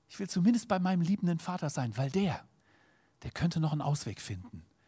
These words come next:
dass es vielleicht anders geht. Dass es vielleicht anders geht. Da ist eine Dynamik der Beziehung, nicht ein, "Oh, der liebe Gott macht sowieso, was er will und ich muss mich irgendwie in seinen Willen fügen."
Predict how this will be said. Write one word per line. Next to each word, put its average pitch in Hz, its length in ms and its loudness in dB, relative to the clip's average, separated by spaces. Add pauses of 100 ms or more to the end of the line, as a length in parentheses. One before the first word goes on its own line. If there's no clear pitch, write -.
(120)
dass - 140 -10
es - 40 -10
vielleicht 135 320 -4
anders 143 260 -6
geht. - 260 -18 (1400)
Dass - 140 -16
es - 20 -
vielleicht 185 280 -4
anders 196 280 -6
geht. - 240 -12 (2000)
Da - 100 -6
ist - 120 -4
eine 170 180 6
Dynamik 170 500 6
der 170 100 4
Beziehung, 165 560 2
nicht 190 220 0
ein, 165 280 4 (760)
"Oh, - 60 0
der 135 160 4
liebe 131 200 4
Gott 135 180 6
macht 127 180 0
sowieso, 127 300 0
was 117 140 -4
er 107 140 -4
will 101 160 -6 (300)
und 117 120 -2
ich 110 120 -2
muss 123 140 4
mich 117 160 0
irgendwie 127 220 0
in 113 80 0
seinen 110 280 2
Willen 123 220 4
fügen." 104 400 -6